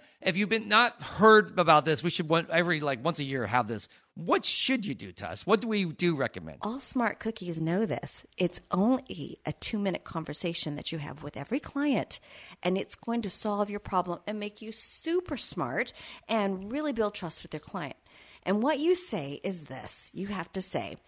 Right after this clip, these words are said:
Speaker 2: "Now it's at the, at the point of the, the conversation where you've, you're doing a consult." Now we have to talk about the possibility of developing contact dermatitis, right?
Speaker 1: Yep.
Speaker 2: What is contact dermatitis? It's swollen lids twenty-four hours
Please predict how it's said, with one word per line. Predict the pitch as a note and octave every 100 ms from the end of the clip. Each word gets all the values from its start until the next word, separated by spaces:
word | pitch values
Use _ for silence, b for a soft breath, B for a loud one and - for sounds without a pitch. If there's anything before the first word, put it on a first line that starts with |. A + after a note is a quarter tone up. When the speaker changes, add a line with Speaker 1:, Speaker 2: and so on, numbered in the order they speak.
| b b
Speaker 2:
"Now | - B3+ G4+ F#4 B3+
it's | A3+
at | C4
the, | A#3+ A#2+
at | G3+ -
the |
point | - B3+ B3
of | G#3
the, | F3+ -
the | F#3+
conversation | - F#3+ F3+ - E3+ - E3
where | D#3+
you've, | E3 D#3 -
you're | E3+
doing | D#3 D#3+ D#3
a | C#3
consult." | - C#3 C3 - - - - B B B
Now | - C#4 B4 B4
we | G#4
have | F4+ F4
to | F#4
talk | G3+ F#3 -
about | B3 A#3+
the |
possibility | - - C#3 - F#3 C#3 D3 E3+ -
of | B3
developing | B3 G#3+ C3 C3+ - F3 A#3 -
contact | - A#2+ C3+ F#3+ G#3
dermatitis, | C#4 C#4+ C#4+ F4+ A4 - - - _ _ _ _ _ _
right? | E3+ G#3 - -
Speaker 1:
Yep. | D3 - B B _ _
Speaker 2:
What | G#3 D#4 F4 -
is | A#3
contact | - F#3+ F3 - D3+
dermatitis? | C#3 - D#3 - C#3 - -
It's | D4 -
swollen | - C4 B3+ B3 B3+
lids | A#3 F#3+ F3 - - _ _ _
twenty-four | - G#3+ G#3 -
hours | D#3+ D3+ D#3